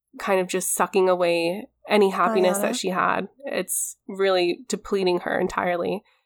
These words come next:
Speaker 1: So it, it was just an interesting scene to see her break down in that way and to, I think, come to terms with the fact that this life isn't what she wants. This treatment isn't what she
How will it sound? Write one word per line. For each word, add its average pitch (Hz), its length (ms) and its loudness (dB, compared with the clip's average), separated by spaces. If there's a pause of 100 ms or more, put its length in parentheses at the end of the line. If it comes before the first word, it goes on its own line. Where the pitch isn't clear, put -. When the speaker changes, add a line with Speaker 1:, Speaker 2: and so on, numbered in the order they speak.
(340)
Speaker 1:
So 196 500 0 (320)
it, - 200 0
it 240 80 6
was 226 160 6
just 247 160 2
an 233 80 4
interesting 214 600 4
scene 190 580 4 (400)
to 208 100 0
see 190 240 -2
her 185 160 0
break - 280 -2
down 175 240 2
in 175 100 2
that - 180 0
way 185 480 4 (120)
and 190 320 2
to, 185 300 -2
I 196 100 2
think, 190 220 4
come 202 200 2
to 180 80 0
terms 180 280 0
with 185 100 -2
the - 40 -10
fact 180 320 0
that - 200 -4 (580)
this 214 440 2
life 185 300 4
isn't 180 220 0
what - 160 0
she - 140 -4
wants. 165 440 2
This - 340 -2
treatment 185 460 0
isn't 185 260 0
what 180 140 -2
she 175 420 -2